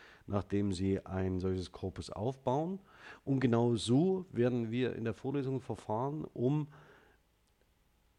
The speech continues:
der Kultur der Digitalität auf den Grund zu gehen hinsichtlich von Referenzialität, Gemeinschaftlichkeit und Algorithmizität. Ähm, die unterschiedlichen Korpusarten, äh, und Korpuszusammensetzungen müssen jetzt hier nicht interessieren.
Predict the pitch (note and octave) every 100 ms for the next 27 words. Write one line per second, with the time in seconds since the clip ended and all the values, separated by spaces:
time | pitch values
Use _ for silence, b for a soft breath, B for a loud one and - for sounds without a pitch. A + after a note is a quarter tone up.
0 | _ _ _ _ - A2+ B2 G#2+ F3+ E3
1 | B2+ A2+ A2 A2+ A2+ B2 C#3 - A2 A2
2 | G2+ - C#3 F3+ C#3 B2 B2+ B2+ A#2+ G2+
3 | B2+ D#3 C#3+ - B2+ A2+ - - - G#2+
4 | A#2 - C3 B2 A#2 A2 G#2+ G2 G2 -
5 | - B B B - G2 G#2 C3+ - -
6 | - F#2 F2+ - - - G2+ G#2 - -
7 | A2+ A#2+ G2+ F#2+ F2+ - E2+ - E2 -
8 | - _ _ B B B B B B A#2
9 | B2 B2+ B2+ A2+ A#2+ C#3 D3+ C#3 C3 A#2
10 | A2 C#3 - - - - A#2 A#2 G#2 C3+
11 | C#3 C3+ G2 A#2 A2 - - - A#2+ -
12 | - G#2 B2+ B2+ A#2+ A#2+ A2+ A2 C3 A2
13 | A2 A2+ A#2 G#2 G2 - A2+ C3 F3